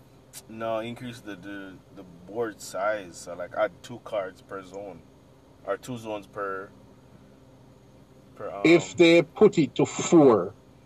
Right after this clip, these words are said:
Speaker 1: Yeah, so four
Speaker 2: if they
Speaker 1: spells,
Speaker 2: put
Speaker 1: four
Speaker 2: that to
Speaker 1: monsters.
Speaker 2: four, there's going to be judgment.
Speaker 1: Or four spells and keep it at three monsters, whichever.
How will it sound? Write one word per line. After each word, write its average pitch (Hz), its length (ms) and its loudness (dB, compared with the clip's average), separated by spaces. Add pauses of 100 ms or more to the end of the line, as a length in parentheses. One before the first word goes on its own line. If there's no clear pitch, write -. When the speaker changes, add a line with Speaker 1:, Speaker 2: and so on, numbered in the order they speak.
(460)
Speaker 1:
Yeah, 123 120 -10
so - 140 -12
four 120 240 -4
Speaker 2:
if 156 200 4
they 185 140 8
Speaker 1:
spells, - 80 0
Speaker 2:
put 220 120 8
Speaker 1:
four - 80 -4
Speaker 2:
that 156 220 4
to 147 80 0
Speaker 1:
monsters. - 180 -14
Speaker 2:
four, 123 520 8 (120)
there's 147 280 6
going 165 280 8
to 165 120 4
be 131 160 -2 (200)
judgment. 127 880 2
Speaker 1:
Or 127 280 8
four 147 320 -2
spells 127 480 0
and 117 180 -4
keep 120 220 -8
it 120 100 -10
at 110 140 -4
three 113 220 -14
monsters, 101 840 -14
whichever. 90 420 -12